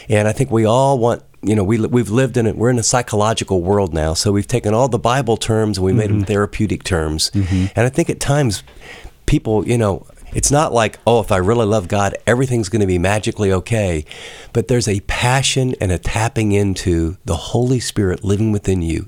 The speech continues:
Speaker 1: that is for you and loves you, and God wants to help people. And I think somehow we skip over that.
Speaker 2: And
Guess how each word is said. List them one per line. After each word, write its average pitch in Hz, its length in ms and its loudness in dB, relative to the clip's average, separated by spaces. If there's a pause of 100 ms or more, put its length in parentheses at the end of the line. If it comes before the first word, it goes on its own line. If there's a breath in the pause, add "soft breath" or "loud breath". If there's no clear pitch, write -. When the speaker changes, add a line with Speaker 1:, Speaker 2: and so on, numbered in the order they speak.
Speaker 1:
that 101 120 -2
is 95 160 -2
for 110 400 -2
you 104 260 -2
and 82 180 -4
loves 82 280 -2
you, 90 240 -6 (280 loud breath)
and 85 220 -6
God 110 280 -2
wants 104 220 -2
to 101 80 -6
help 82 260 -2
people. 82 380 -4 (440 loud breath)
And 107 100 0
I 123 80 -2
think 135 220 -2
somehow 123 320 0
we 92 140 0
skip - 420 -2
over 90 220 -2
that. - 240 -6 (680 loud breath)
Speaker 2:
And 117 260 2